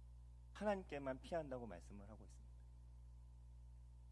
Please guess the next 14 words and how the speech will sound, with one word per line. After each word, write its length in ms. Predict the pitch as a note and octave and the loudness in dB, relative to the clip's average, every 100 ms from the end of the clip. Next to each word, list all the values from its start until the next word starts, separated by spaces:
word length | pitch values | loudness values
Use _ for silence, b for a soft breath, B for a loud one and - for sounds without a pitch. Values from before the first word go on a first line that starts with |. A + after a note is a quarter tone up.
| - - - - - | -8 -8 -8 -8 -8
그렇게 460 | - A#2 G#2+ - A2 | 4 4 4 0 0
결단을 500 | G#2 G2+ - G#2+ A#2 | 0 -4 2 0 2
내렸다는 500 | F2 F2 A2 G#2+ G#2 | -4 -4 -4 -4 -4
것입니다. 320 | B2 - - - - - - - - - - - - - - - - - - - - - - - - | -8 -8 -10 -10 -10 -10 -10 -10 -10 -10 -10 -10 -10 -10 -10 -8 -8 -8 -10 -10 -10 -8 -8 -8 -4
그렇게 280 | - A2 A#2+ | 0 0 0
결단을 420 | - G#2+ A2+ A2+ | 2 6 8 6
한 220 | B2 C#3+ | 4 2
이유에 280 | A2 G#2 A2 | 4 4 2
대해서 460 | G#2 F#2+ F#2+ B2 F3 - - - - - - - - - | 2 -2 0 -2 -2 -8 -10 -10 -10 -10 -10 -10 -10 -8
사 140 | - F3 | 4 6
절부터 680 | F3 D#3+ B2+ - - C#3 - - - - - - | 8 4 0 -4 -6 -6 -6 -10 -10 -10 -10 -4
칠 200 | - F3+ | 0 4
절까지의 640 | D#3+ D3+ B2 A2 A2+ G#2+ | 4 4 4 2 2 0
말씀을 560 | F#2 D#2+ - G2+ A#2+ | 0 -2 -2 0 0